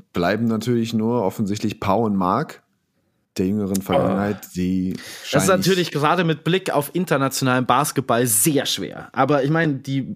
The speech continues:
Speaker 2: Wagner-Brüder sind schon Weltmeister <laughs> zusammen geworden, also ist ja auch gar nicht so verkehrt. Es ist so ein bisschen, es fühlt sich so ein bisschen wie Gotteslästerung an.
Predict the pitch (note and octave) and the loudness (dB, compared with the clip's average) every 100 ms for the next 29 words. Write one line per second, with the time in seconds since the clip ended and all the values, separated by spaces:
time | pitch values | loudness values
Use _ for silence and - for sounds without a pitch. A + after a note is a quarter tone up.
0 | - A2+ C3 D#3 C#3 B2+ C#3+ B2+ C#3 - | -8 0 0 2 0 0 0 0 0 2
1 | B2+ A#2 - _ _ _ - A2 F3+ E3 | 2 0 -6 _ _ _ -4 0 2 2
2 | G#3 A3 - A#3 G3+ F#3 D#3 G3 D#3+ F#3 | 2 2 2 2 0 2 2 2 2 4
3 | F3+ C#3 C3+ B2 B2+ C#3 F#2+ - G#2+ A#2 | 2 2 0 0 -4 -4 -4 -4 -4 -4
4 | - A2 - - - - - - - - | -4 -6 -6 -12 -12 -12 -12 -14 -18 -20
5 | - _ - C3 - B2 G#2+ - - D#3 | -20 _ -2 -2 2 2 2 0 0 2
6 | A3+ - A#3+ G3 G3+ E3+ - G#3+ G3 E3+ | 4 2 2 2 2 0 2 0 2 0
7 | E3+ F#3 - E3 D3 C3+ F3 D#3 F3 - | 0 0 0 0 0 2 2 2 0 2
8 | A#2 G#2+ - G#2 G2+ F#2+ F2 F2 B2 | 2 0 -2 -4 -4 -6 -4 -4 -8